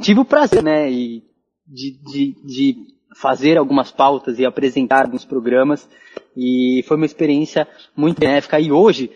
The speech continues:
estar participando como convidado e,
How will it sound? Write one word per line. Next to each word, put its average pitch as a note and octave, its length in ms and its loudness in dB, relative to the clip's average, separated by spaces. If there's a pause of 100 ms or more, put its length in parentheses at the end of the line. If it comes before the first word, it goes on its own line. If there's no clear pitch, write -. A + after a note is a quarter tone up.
(120)
estar E3 280 0
participando D#3 840 -4
como C#3+ 480 -2 (220)
convidado C3+ 920 -2
e, A#2+ 480 -6